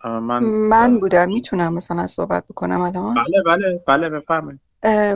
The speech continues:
Speaker 2: مسعود روش راجع به اینتلیجنت اینوستینگ صحبت می‌کرد و بعد گفتش که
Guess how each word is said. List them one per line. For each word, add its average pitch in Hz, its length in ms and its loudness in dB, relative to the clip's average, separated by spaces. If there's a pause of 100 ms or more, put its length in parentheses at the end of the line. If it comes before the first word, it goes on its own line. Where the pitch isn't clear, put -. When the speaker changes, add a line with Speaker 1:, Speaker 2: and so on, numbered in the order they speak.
(120)
Speaker 2:
مسعود 240 600 0
روش 311 340 -2
راجع 185 400 -2
به 220 240 0
اینتلیجنت 180 680 -6
اینوستینگ 175 580 -2
صحبت 175 500 -4
می‌کرد 165 480 -6
و - 80 -4
بعد 98 240 -2
گفتش - 420 -10
که 196 240 -2